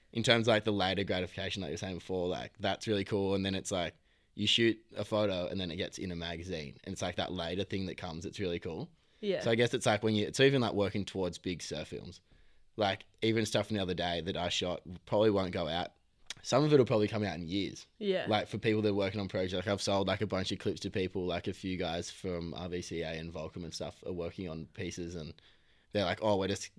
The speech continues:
Speaker 1: I'm just,
Speaker 2: Mm.
Speaker 1: just banking clips," that we say. <laughs>
Speaker 2: There's something cool about that, though, 'cause I feel like back to the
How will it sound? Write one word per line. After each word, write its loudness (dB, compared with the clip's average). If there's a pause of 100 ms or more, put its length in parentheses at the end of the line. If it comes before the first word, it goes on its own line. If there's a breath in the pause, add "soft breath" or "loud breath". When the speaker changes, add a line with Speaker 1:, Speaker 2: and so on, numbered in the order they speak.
Speaker 1:
I'm -8
just, -10 (480)
Speaker 2:
Mm. -2
Speaker 1:
just -2
banking -4
clips," -8
that -10
we -4
say. 6
<laughs> 0
Speaker 2:
There's 4
something 4
cool 0
about 4
that, -4
though, 0
'cause -10
I 0
feel 0
like -2 (800 soft breath)
back -4
to -6
the -4